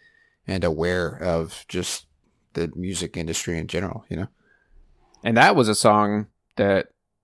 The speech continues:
Speaker 2: was on their very first full length. So by the time that they got into the studio, he was already aware of those clicks, you know?
Speaker 1: Yeah, and it's, it's, it's funny 'cause, like, you know, they,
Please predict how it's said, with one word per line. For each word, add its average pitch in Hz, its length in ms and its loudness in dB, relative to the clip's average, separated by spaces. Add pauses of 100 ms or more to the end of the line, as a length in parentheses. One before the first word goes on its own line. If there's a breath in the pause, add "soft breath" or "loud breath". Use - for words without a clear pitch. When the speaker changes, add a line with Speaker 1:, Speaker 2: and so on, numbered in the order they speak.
(200)
Speaker 2:
was 107 240 -2
on 101 140 0
their 95 160 0
very 92 300 0
first - 520 -4
full 139 280 -2
length. - 240 -10
So 85 380 -4 (360)
by 104 160 4
the 98 140 -2
time 127 260 2
that 101 140 0
they 117 480 2 (140)
got 113 140 4
into 104 120 0
the 92 100 0
studio, 95 460 2
he 98 120 2
was 104 140 0
already 101 440 4
aware 90 280 0
of 87 140 -2
those 85 260 -4 (320)
clicks, - 580 -4
you 90 80 -4
know? 92 220 -2 (800)
Speaker 1:
Yeah, 98 260 4
and 107 100 0
it's, - 340 0
it's, - 560 -2 (100)
it's 95 200 -4
funny 107 260 -2
'cause, - 220 -8
like, 67 220 -6 (540)
you 120 100 -4
know, 53 180 -12 (880)
they, 87 400 -2